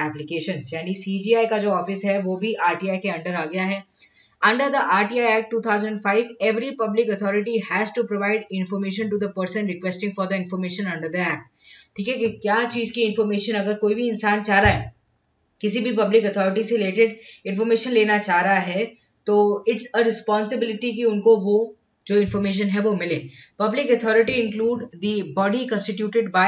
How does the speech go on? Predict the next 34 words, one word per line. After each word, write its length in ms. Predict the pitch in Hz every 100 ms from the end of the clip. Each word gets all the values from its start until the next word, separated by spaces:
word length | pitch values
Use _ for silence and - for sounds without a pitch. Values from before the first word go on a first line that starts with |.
| 220 180
or 80 | 196
under 200 | 180 185 196
the 80 | 202
constitution, 540 | 170 - 156 165 214 214
जिन्हों-, 320 | 180 185 185 208
जिनको 260 | 220 262
भी 120 | 247 254
कॉन्स्टिट्यूशन 580 | - - 233 233 247 233
ने 100 | 220
basically 440 | 190 185 185 202
डेवलप 360 | 180 156 151 151
किया 160 | 143 123
है। 80 | - _ _ _ _ -
Article 440 | 214 277 285 269
one 160 | 240 240
twenty-four 500 | 247 240 240 254 254
of 160 | 208
the 80 | 214
Constitution 720 | 214 196 202 214 202 233 220
deal 300 | 180 220 240 208
with 160 | 202
the 60 | 214
establishment 680 | 208 185 180 180 202 196 190
of 200 | 185 -
Supreme 400 | 170 - 190 190
Court 220 | 180 165
of 120 | 165 165
India, 240 | 160 220
ये 180 | 190 170
एक 200 | 175 - -
एक्स्ट्रा 260 | 156 - 170
इन्फॉर्मेशन 520 | 143 156 156 156 190
है। 180 | 190 196 _ _ _ - - _
Now, 100 | 220